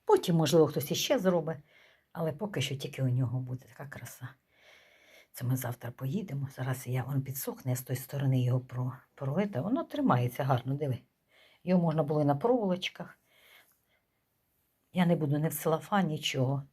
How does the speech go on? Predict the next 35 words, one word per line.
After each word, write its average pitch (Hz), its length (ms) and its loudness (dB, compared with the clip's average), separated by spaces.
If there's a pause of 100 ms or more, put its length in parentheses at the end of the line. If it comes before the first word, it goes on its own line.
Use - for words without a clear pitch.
(140)
Пропаде, 202 640 0
викинем. 139 540 -4 (1300)
Життя 160 300 -4
таке 156 240 0
коротке, 165 480 -4
я 143 60 -4
буду 156 220 -6
ще 135 180 -4
за 135 120 0
це 135 180 -4
думати. 135 560 -10 (500)
Ну, - 60 -14
правда 170 300 -2
ж, 113 120 0
гарно? 131 340 -2 (960)
Ну 190 140 -16
що, - 160 -10
Сашунька, - 520 -6
бачите, 180 320 -12
просверлив 165 760 -8
ноги 190 400 -6 (480)
на 170 80 -10
саморізи, 175 640 -6
і 147 120 -10
ми 170 140 -4
голубку 170 500 -10
поцепимо. 147 720 -10 (540)
Ось, 147 220 -10
бачите, 160 300 -4
який 127 140 -2
пузир 147 480 -4
лопнув 139 460 -8
з 139 80 -8
дурного 139 420 -4
ума. 143 280 -6